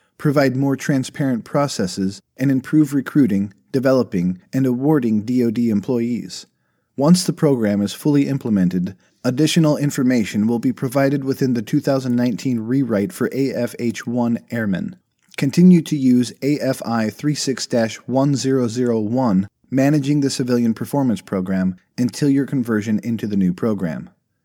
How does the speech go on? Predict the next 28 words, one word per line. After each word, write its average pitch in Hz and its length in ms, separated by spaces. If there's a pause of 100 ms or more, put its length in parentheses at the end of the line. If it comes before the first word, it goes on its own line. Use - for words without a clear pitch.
(580)
Conclusion. 143 760 (560)
This 170 220
chapter 156 400
covers 139 380
the - 180
Officer 143 480
and 131 160
Enlisted 131 640
Evaluation 127 720
Systems 92 580
and 113 160
Civilian 135 440
Performance 120 480
Program 92 560 (120)
and 135 140
provides 135 580
supervisors 104 760
the 120 160
information 135 560
needed 120 400
to 123 160
employ 117 360
the 110 160
Officer 107 560 (140)
and 131 180
Enlisted 127 460
Evaluation 110 580
Systems - 600